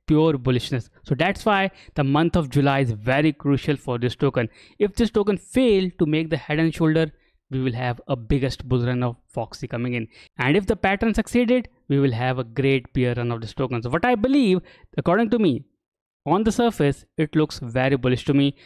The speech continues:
The green candles are coming up, and if they can keep going higher and break the level of point zero two two cents,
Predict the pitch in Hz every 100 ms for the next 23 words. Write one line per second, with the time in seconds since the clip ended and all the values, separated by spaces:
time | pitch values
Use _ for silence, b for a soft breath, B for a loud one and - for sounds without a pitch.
0 | b b 123 156 175 185 165 170 165 175
1 | 170 175 175 175 - 151 175 156 170 170
2 | 165 240 214 165 196 156 180 208 160 -
3 | 127 156 175 175 170 165 175 156 _ 180
4 | 196 208 220 - _ _ _ 151 170 180
5 | 190 - 196 190 202 190 - 233 165 165
6 | -